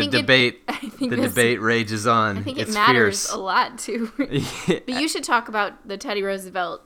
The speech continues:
Speaker 1: Museum because he's your biggest crush.
Speaker 2: Right. <laughs> I have decided he's my favorite president, and he, it's because he's just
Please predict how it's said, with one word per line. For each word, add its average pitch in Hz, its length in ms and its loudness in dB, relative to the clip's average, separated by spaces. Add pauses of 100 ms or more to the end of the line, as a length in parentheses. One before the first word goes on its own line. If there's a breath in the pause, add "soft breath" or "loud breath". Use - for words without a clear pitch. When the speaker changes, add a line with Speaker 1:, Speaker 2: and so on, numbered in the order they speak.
Speaker 1:
Museum 196 520 -6
because 190 580 -10 (440)
he's 208 340 -12
your 175 400 -8
biggest 190 360 -10
crush. - 440 -10 (400)
Speaker 2:
Right. 135 600 0 (340)
<laughs> - 800 -2
I 117 140 4
have 123 180 2
decided 127 540 2
he's 127 200 0
my 120 160 0
favorite 120 320 -2
president, 110 680 -4 (640 loud breath)
and 104 960 -4 (480 loud breath)
he, - 720 -10
it's - 220 -10
because 110 400 -6
he's 113 220 -4
just 123 320 -6